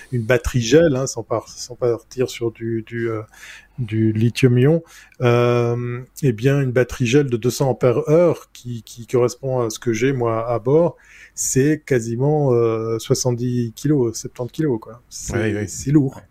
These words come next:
Speaker 1: C'est très,
Speaker 2: Ouais,
Speaker 1: très
Speaker 2: ouais,
Speaker 1: lourd.
Speaker 2: ouais.
Speaker 1: À, à l'inverse,
Speaker 2: Euh,
Speaker 1: euh, vous allez avoir une petite dizaine de kilos à tout casser, euh, dans, dans l'équivalence, euh,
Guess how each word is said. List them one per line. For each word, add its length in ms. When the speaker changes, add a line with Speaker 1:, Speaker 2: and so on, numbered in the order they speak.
Speaker 1:
C'est 180
très, 140
Speaker 2:
Ouais, 60
Speaker 1:
très 100
Speaker 2:
ouais, 60
Speaker 1:
lourd. 340
Speaker 2:
ouais. 200
Speaker 1:
À, 240
à 60
l'inverse, 520
Speaker 2:
Euh, 200
Speaker 1:
euh, 40
vous 200
allez 200
avoir 300
une 60
petite 300
dizaine 300
de 80
kilos 340
à 60
tout 120
casser, 500
euh, 320
dans, 220
dans 120
l'équivalence, 680
euh, 120